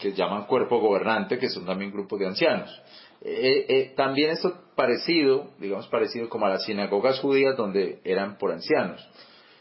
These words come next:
Entonces, como ven, los testigos de Jehová tienen esa organización así episcopaliana, pero por ancianos, o sea, no es como por un hombre, una persona, como decir, eh, el Papa Romano y viene así bajando, sino que es a través de grupos de ancianos, pero episcopales también,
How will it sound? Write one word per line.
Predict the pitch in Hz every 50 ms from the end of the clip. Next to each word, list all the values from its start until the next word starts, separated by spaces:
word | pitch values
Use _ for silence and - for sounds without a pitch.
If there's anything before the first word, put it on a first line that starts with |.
| _ -
Entonces, | - 98 131 127 - 165 185 185 185 -
como | - 165 147 139
ven, | 139 143
los | 160 156 -
testigos | - - 151 139 151 151
de | 160 151
Jehová | 156 156 147 143 139 139 -
tienen | - 143 131 131 139 147
esa | 147 143 156
organización | 147 151 143 135 127 123 - 123 110 117 117 117
así | 127 135 - 143 139 143 143 - - _ _ _ _ _ _ _ _ -
episcopaliana, | 123 123 127 - 143 131 - - - 156 156 165 165 160 165 156 147 143 143 147 151 151 - - -
pero | - 160 202 208 -
por | - 107 92
ancianos, | 87 85 90 - 151 143 123 101 87 82 -
o | -
sea, | 90 73 71 - - _ _
no | 87 95 101
es | 104 101 -
como | - - - 139 123 -
por | 107 104 107
un | 120 139
hombre, | 147 135 131 123 123 -
una | 117 123 131 127
persona, | 131 120 - - 135 123 117 117 117 - - _ _ _ _ _
como | - 87 85 90 90
decir, | 87 - - 95 92 98
eh, | 101 104 98 98 - -
el | 101 98 -
Papa | 117 113 - - 117
Romano | 117 120 120 117 117 110 107 110 110
y | 107
viene | 104 98 98 98 101
así | 101 -
bajando, | 117 113 110 117 113 98 98 101 101 - - - - - _ _
sino | - - 127 120 113 117 113 -
que | - 135 135
es | 127 131 - - - _ _ _ _ _ _ _ - -
a | 117
través | - 123 113 107 104
de | 104 120
grupos | 120 127 135 131 135 131
de | 131 127
ancianos, | 123 123 - 135 123 123 123 123 - -
pero | 113 104 101 95 92 - -
episcopales | 92 90 - 92 90 - - - - - - 98 92 98 104 -
también, | - 95 85 92 104 104 90 76